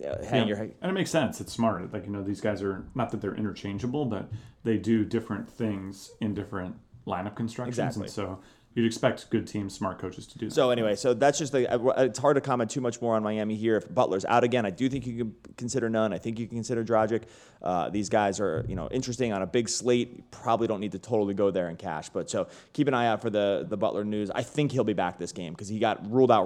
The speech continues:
Speaker 1: really early last game for personal reasons, and he got bumped up to questionable yesterday. And usually just with that kind of thing, it means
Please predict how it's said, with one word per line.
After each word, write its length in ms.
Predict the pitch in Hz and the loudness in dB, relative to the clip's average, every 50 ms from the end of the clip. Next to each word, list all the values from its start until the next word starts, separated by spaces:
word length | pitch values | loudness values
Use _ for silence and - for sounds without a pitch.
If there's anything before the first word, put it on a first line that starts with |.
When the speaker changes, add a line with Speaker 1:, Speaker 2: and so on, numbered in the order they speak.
| 101 104 | 2 4
Speaker 1:
really 240 | 113 123 117 113 98 | 4 6 6 6 4
early 220 | 98 107 107 104 | 4 4 4 4
last 260 | 98 98 98 98 - | 4 4 2 0 -2
game 140 | - 104 95 | -6 -6 -6
for 80 | 87 101 | -6 -4
personal 320 | 101 101 98 98 104 95 | -4 -4 -2 -2 -2 -2
reasons, 280 | 95 95 87 98 92 - | -2 -2 -2 -4 -8 -8
and 60 | 90 | -6
he 60 | 92 | -4
got 220 | 87 90 90 - | -4 -4 -4 -2
bumped 240 | - 107 101 90 - | -2 -2 0 2 2
up 180 | 107 - - - | 0 0 -2 -6
to 180 | - - 110 | -6 -6 -6
questionable 560 | 104 - - 107 95 92 - - 117 110 113 113 | -6 -2 -2 0 0 0 -2 -4 -2 0 2 2
yesterday. 440 | 113 110 110 - 123 117 113 113 117 - - - _ _ - | 2 2 0 2 2 2 2 2 -2 -8 -16 -20 _ _ -6
And 120 | 98 104 | -4 0
usually 280 | 107 120 117 104 104 104 | 0 0 0 0 -2 -4
just 260 | 87 101 - - - | -4 -6 -8 -8 -8
with 120 | 101 104 87 | -8 -4 -2
that 180 | 104 101 - | -2 -2 -2
kind 140 | - 101 92 | -4 -6 -8
of 80 | 92 87 | -6 -6
thing, 160 | 101 90 85 | -8 -8 -6
it 60 | 80 | -6
means 400 | 92 101 98 92 92 87 - - | -6 -6 -6 -6 -6 -8 -10 -12